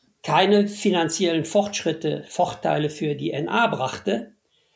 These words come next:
aber quasi die Großaktionäre, äh, Nähere auszahlte.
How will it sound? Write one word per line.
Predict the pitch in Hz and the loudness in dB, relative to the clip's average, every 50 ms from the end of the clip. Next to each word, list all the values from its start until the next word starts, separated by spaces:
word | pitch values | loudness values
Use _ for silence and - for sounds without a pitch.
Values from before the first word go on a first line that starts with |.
| _ _ _ _ _ _ | _ _ _ _ _ _
aber | - 160 156 165 151 | -2 2 2 2 0
quasi | - - 175 160 175 170 156 147 160 151 | 0 0 0 2 2 2 0 0 -2 -2
die | 139 151 143 | -4 -6 -6
Großaktionäre, | - 139 143 175 175 175 170 160 156 - - - - 160 156 147 143 147 147 147 - 165 - - 214 | -2 0 0 2 2 2 0 -2 -2 -2 -2 -2 -2 -2 -2 0 0 0 0 0 -2 -4 -4 -4 -4
äh, | 160 147 156 160 151 | -2 -2 0 0 -2
Nähere | 139 160 151 135 131 - - - | -2 -4 -2 -2 -4 -4 0 2
auszahlte. | 175 208 214 208 - - - - - 180 180 185 202 202 - 220 247 240 - | 4 4 6 4 4 4 2 2 2 2 2 2 0 0 0 -2 -2 -2 -6